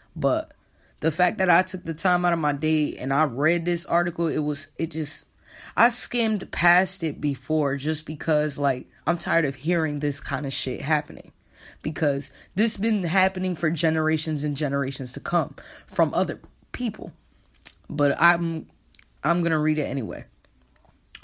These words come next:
So, multiple victims accuse T I and Tiny of sex trafficking and seducing minors, allegedly. So, <sighs> guys, I have some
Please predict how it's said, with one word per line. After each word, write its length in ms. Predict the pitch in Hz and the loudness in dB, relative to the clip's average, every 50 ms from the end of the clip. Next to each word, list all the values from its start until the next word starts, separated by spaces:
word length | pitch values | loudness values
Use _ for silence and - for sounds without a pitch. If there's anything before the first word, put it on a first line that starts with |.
| - - - - - - | -16 -18 -18 -16 -8 -4
So, 260 | - - 220 196 180 | 0 4 6 6 6
multiple 540 | 175 180 202 240 - - 220 254 285 277 220 | 6 4 2 0 0 -2 0 2 2 2 2
victims 600 | 170 147 202 208 202 202 202 196 190 190 165 170 | 2 2 2 2 2 2 2 2 2 2 2 0
accuse 520 | 160 - - - 196 196 185 180 170 - | -2 -2 -2 -2 0 0 0 0 -2 -2
T 280 | - - - - 202 190 | -4 -4 -2 0 2 4
I 220 | 180 170 160 160 | 4 4 4 2
and 280 | 151 - - 160 160 156 | 0 0 -2 -2 -2 -2
Tiny 420 | - 165 165 170 170 175 170 147 | 0 2 2 2 2 0 0 0
of 140 | 123 143 143 | -2 -2 -2
sex 360 | - - 160 170 175 - - | -2 -2 -2 -2 -2 -4 -6
trafficking 640 | - - 170 165 165 160 - 143 - - 135 139 135 | -4 -2 -2 -2 -2 -4 -6 -8 -8 -6 -4 -4 -4
and 80 | 139 | -4
seducing 560 | 139 - - 143 139 151 156 151 - 156 156 156 | -4 -4 -6 -4 -2 -2 -2 -2 -2 -2 -2 0
minors, 440 | 151 147 147 143 143 135 143 131 | 0 0 0 -2 -2 -2 -4 -4
allegedly. 580 | - 120 135 151 156 143 139 127 67 - 53 - - _ _ _ _ _ - _ _ - - - - - _ _ - | -4 -2 0 0 0 0 -4 -6 -8 -8 -10 -12 -14 _ _ _ _ _ -20 _ _ -20 -20 -20 -20 -20 _ _ -10
So, 500 | - - - - 185 170 160 156 - - _ _ _ - - - - - - - - - - - - - - - - - | -8 -4 0 2 2 2 2 0 -2 -6 _ _ _ -20 -20 -20 -20 -20 -20 -20 -20 -20 -20 -20 -20 -20 -20 -20 -16 -10
<sighs> 400 | - - - - - - - - | -6 -6 -4 -4 -4 -6 -8 0
guys, 580 | - 185 180 165 160 156 151 160 - - - - - | 4 6 6 6 6 4 0 -2 -4 -6 -10 -4 0
I 220 | - 175 202 202 | 4 4 6 4
have 640 | 202 196 196 202 185 170 165 160 151 151 151 - - - | 4 4 4 4 4 6 4 4 2 0 -2 -4 -10 -8
some 680 | - - - - 180 165 156 147 139 131 131 104 - | -6 -4 -2 0 2 2 2 2 0 -2 -6 -8 -12